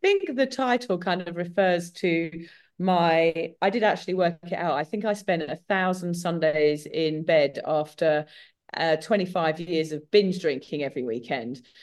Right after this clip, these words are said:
And I think if I included the two-for-one Tuesdays and the Sambuca shot Thursdays,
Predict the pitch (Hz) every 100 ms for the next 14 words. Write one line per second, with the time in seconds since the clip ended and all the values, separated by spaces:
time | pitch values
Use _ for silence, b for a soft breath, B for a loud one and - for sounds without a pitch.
0 | b - 190 196 233 233 196 190 190 190
1 | 214 202 185 185 175 - 196 185 170 165
2 | 160 170 175 185 175 170 160 151 156 151
3 | - 160 160 156 156 175 175 165 160 -
4 | 147 - - 165 160 170 143 139 143